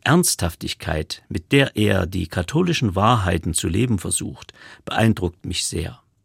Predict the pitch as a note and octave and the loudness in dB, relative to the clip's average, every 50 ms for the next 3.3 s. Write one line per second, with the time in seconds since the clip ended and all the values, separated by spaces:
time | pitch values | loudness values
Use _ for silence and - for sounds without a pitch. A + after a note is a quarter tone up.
0 | _ _ _ _ _ _ _ - - - G#2 G2 - - A2+ G#2+ G#2+ A2+ G#2+ _ | _ _ _ _ _ _ _ -8 -2 0 0 2 2 4 4 4 4 4 0 _
1 | _ - - A2 A2 - - - G#2+ - - - B2 A2+ G2 G2+ A#2 A#2 G#2+ G#2+ | _ -2 0 4 4 4 4 2 2 2 2 4 2 2 4 4 6 8 8 8
2 | G#2 - G2 F#2+ G#2+ G#2+ - - A2 G#2+ G#2+ G2+ - A2 - - D3+ D3 A#2+ E2+ | 6 4 2 2 2 0 2 2 2 4 4 4 2 2 2 4 4 4 4 2
3 | D2+ - - - - - | 0 -4 -12 -16 -16 -18